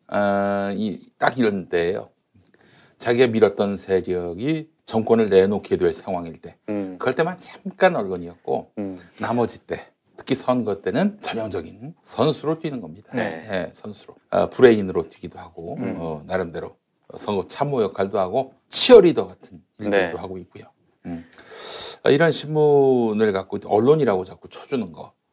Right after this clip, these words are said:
Speaker 1: 어, 현실적인 힘을 우리가, 어, 인정해야 된다 이러면서 또 그쪽하고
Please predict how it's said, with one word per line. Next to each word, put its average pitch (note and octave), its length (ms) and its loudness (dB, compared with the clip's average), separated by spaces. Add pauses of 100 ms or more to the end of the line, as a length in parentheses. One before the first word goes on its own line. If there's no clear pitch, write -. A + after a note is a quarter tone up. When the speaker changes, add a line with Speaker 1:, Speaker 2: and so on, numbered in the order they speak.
(140)
Speaker 1:
어, - 80 -2
현실적인 A2+ 680 0
힘을 C#3+ 340 0
우리가, G2 340 -4 (420)
어, - 460 -12
인정해야 F#2+ 480 -2
된다 E2+ 340 -8
이러면서 F#2+ 520 -8
또 F#2 120 -6
그쪽하고 G2 680 -4